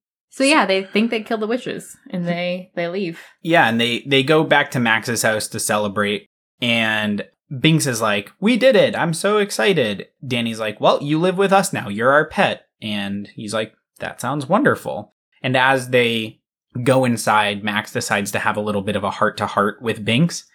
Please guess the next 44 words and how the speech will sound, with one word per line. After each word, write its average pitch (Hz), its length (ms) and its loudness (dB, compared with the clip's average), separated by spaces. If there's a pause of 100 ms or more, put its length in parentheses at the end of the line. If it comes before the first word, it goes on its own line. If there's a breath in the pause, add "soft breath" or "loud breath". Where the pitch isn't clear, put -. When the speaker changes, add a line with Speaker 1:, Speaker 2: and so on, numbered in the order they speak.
(140)
Speaker 2:
which 135 220 2
I 147 100 4
think 202 200 2
he 151 80 2
did 113 160 -2
a - 60 -10
terrible - 640 -6
job - 280 -6
at. 60 200 -2 (360)
Max 131 340 0
looks 117 260 0
at 101 140 -2
Binks 101 260 -4
and 101 80 -6
he 95 80 -6
goes, 90 360 -4 (720)
"You 135 220 4
really 135 340 4
miss 120 280 2
her, 98 140 -4
don't 104 380 -4
you?" 87 300 -10 (680)
Speaker 1:
<laughs> 285 100 6 (800 loud breath)
You 262 100 4
know 240 160 6
what? 285 340 6
I'm 220 220 2
gonna, 320 200 0 (160)
like, 208 460 0
Max 202 480 0
gets 269 160 0
a 392 40 -2
little 285 240 2
sassy - 460 -2
with 180 180 -4
Binks 175 300 -4
multiple - 380 -8
times, 180 440 -2
and 185 220 0
the 180 100 0
end 160 300 -2
scene 240 240 4
is 202 160 0
appalling. 170 640 -4